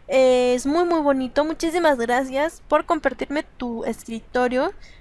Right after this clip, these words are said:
Tu Rocket Dog está llenísima de iconos que se ven bien bonitos. Muchísimas, muchísimas gracias. Son los que creo yo hice.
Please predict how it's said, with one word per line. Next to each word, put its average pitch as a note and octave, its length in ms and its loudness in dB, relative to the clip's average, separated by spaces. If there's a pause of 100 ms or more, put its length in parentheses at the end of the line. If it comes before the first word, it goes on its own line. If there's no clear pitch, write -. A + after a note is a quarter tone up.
(200)
Tu C4 60 0
Rocket C4 360 2
Dog C4 220 0
está B3 480 2
llenísima B3 540 -4
de A3+ 100 -4
iconos B3 520 -6
que - 120 -12
se A3+ 160 -2
ven C4 220 0
bien D#4 260 -4
bonitos. C#4 560 -2
Muchísimas, C4+ 720 -6
muchísimas A#3+ 640 -6
gracias. A#3+ 540 -2
Son B3+ 260 -4
los B3 240 0
que A3 240 -8
creo A#3+ 320 0
yo A#3 240 0
hice. C4+ 460 -2